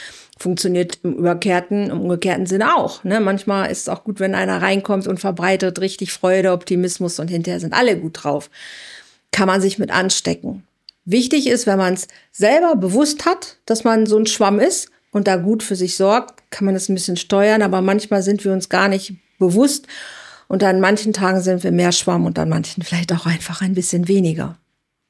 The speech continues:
Und bei dem Paar von dem Beispiel, was ich anfangs genannt habe, da war es genauso. Sie kam gestresst rein, er hat ihren Zustand gespürt, hat sich unbewusst aber bedroht gefühlt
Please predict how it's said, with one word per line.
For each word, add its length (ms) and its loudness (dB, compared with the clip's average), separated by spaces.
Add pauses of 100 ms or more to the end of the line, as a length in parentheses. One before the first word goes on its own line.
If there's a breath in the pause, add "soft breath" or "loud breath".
(800 loud breath)
Und 100 -2
bei 100 4
dem 200 2
Paar 340 2
von 180 0
dem 220 0
Beispiel, 500 2
was 160 0
ich 180 -4
anfangs 560 -2
genannt 500 0
habe, 160 -4
da 140 0
war 140 2
es 140 -2
genauso. 720 2 (120)
Sie 200 0
kam 300 2
gestresst 500 -2
rein, 420 4 (460 loud breath)
er 240 4
hat 240 0
ihren 380 4
Zustand 800 0 (160)
gespürt, 1120 2
hat 160 2
sich 280 -6
unbewusst 580 4
aber 300 2 (120)
bedroht 640 2
gefühlt 580 2